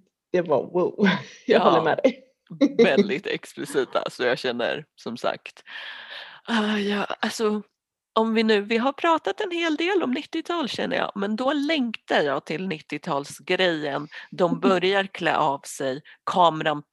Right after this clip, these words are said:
Speaker 2: panorerar ut, kommer
Speaker 1: <laughs>
Speaker 2: tillbaka när de ligger under täcket. Man vet att de har sex, men vi behövde inte titta på det.
Speaker 1: <laughs>
Speaker 2: Så nu vet jag inte vilket jag tycker är jobbigast. <laughs> Om
Speaker 1: Gore
Speaker 2: det är
Speaker 1: eller
Speaker 2: att
Speaker 1: sexet?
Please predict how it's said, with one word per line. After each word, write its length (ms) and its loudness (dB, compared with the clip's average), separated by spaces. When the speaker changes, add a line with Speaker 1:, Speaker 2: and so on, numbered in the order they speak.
Speaker 2:
panorerar 840 2
ut, 640 -2
kommer 400 2
Speaker 1:
<laughs> 80 0
Speaker 2:
tillbaka 800 4
när 160 2
de 200 -2
ligger 300 -2
under 280 0
täcket. 440 -4
Man 160 0
vet 260 -4
att 100 -8
de 160 -4
har 80 -2
sex, 360 -6
men 140 -4
vi 140 -2
behövde 420 -4
inte 260 -12
titta 300 -10
på 200 -8
det. 160 -10
Speaker 1:
<laughs> 300 -12
Speaker 2:
Så 160 6
nu 160 8
vet 280 4
jag 100 4
inte 200 -4
vilket 460 -2
jag 160 2
tycker 340 4
är 140 4
jobbigast. 640 -2
<laughs> 680 -20
Om 140 4
Speaker 1:
Gore 140 8
Speaker 2:
det 100 6
är 140 6
Speaker 1:
eller 100 6
Speaker 2:
att 80 -4
Speaker 1:
sexet? 520 -4